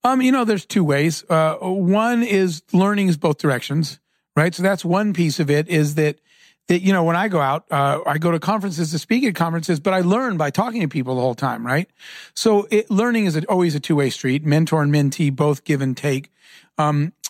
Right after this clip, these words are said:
I, I think that's one thing. And then the other thing is just by being successful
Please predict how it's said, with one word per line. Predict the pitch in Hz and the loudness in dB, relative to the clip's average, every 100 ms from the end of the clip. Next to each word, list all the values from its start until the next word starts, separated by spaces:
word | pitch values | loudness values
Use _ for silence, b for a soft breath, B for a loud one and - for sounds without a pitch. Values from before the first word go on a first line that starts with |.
| _ _ _ _ - | _ _ _ _ -6
I, | - - | -4 -2
I | 202 | 0
think | 226 202 | 2 2
that's | 202 214 - | 2 0 0
one | 185 175 | 2 2
thing. | 196 220 | 2 2
And | 247 | 2
then | 277 | 4
the | 262 | 2
other | 294 320 | 2 -2
thing | 233 233 214 | 0 2 2
is | |
just | 175 226 | 2 -2
by | 240 | -2
being | 190 180 226 | 0 0 0
successful | - - 196 214 131 | -2 -2 -2 -2 -8